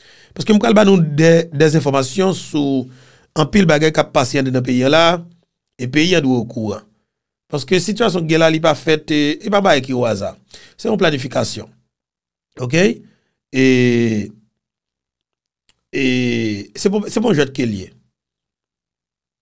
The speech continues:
Vwala, deklarasyon Joseph Félix Badjo, de, alò, dezyèm deklarasyon. E, vwala, n ap eseye la mentnan.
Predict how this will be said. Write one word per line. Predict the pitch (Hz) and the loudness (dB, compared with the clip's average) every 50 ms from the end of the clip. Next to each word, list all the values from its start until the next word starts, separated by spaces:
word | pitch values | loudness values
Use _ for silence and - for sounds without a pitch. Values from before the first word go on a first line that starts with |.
| _ _ _ _ _ _ - | _ _ _ _ _ _ -6
Vwala, | 110 123 117 107 95 98 | -4 -2 -2 -2 -4 -6
deklarasyon | 120 135 - 165 160 - 170 156 135 | -6 -4 -2 -2 -2 -2 -4 -6 -6
Joseph | 139 131 143 151 - | -4 -4 -4 -4 -6
Félix | - 139 120 117 110 110 | -6 -8 -8 -8 -6 -6
Badjo, | 117 113 107 - - 160 143 | -6 -6 -6 -6 -6 -6 -6
de, | 120 127 - | -6 -8 -8
alò, | 113 113 113 117 | -6 -6 -4 -4
dezyèm | 120 120 123 143 139 131 120 110 107 | -4 -4 -4 -4 -4 -4 -6 -8 -8
deklarasyon. | 110 107 117 110 104 98 - - 104 95 90 90 _ _ _ _ _ _ _ _ _ _ _ _ _ _ _ _ _ _ _ _ _ _ _ _ _ _ _ _ _ _ _ _ _ _ _ - | -8 -8 -6 -6 -6 -8 -10 -12 -14 -16 -18 -20 _ _ _ _ _ _ _ _ _ _ _ _ _ _ _ _ _ _ _ _ _ _ _ _ _ _ _ _ _ _ _ _ _ _ _ -10
E, | 127 127 120 123 120 117 117 113 110 110 110 107 107 107 107 101 101 98 98 - _ _ _ _ _ _ _ _ _ _ _ _ _ _ _ _ _ _ _ _ _ _ _ _ _ _ _ _ _ _ _ _ _ _ _ _ _ _ _ _ _ _ _ _ _ _ _ _ _ _ _ _ _ _ _ _ _ _ _ _ _ _ _ _ _ _ _ _ _ _ _ _ _ _ _ 110 | -6 -4 -4 -2 -2 -4 -4 -4 -6 -6 -6 -6 -6 -6 -6 -6 -8 -12 -14 -18 _ _ _ _ _ _ _ _ _ _ _ _ _ _ _ _ _ _ _ _ _ _ _ _ _ _ _ _ _ _ _ _ _ _ _ _ _ _ _ _ _ _ _ _ _ _ _ _ _ _ _ _ _ _ _ _ _ _ _ _ _ _ _ _ _ _ _ _ _ _ _ _ _ _ _ -6
vwala, | 120 127 113 98 90 90 95 | -4 -4 -4 -4 -6 -8 -8
n | 117 | -8
ap | 120 135 131 | -8 -8 -8
eseye | - - 147 139 131 123 117 | -6 -6 -4 -4 -4 -4 -4
la | 110 107 107 | -4 -6 -6
mentnan. | 107 104 - - 147 156 156 165 | -8 -10 -10 -8 -6 -6 -6 -6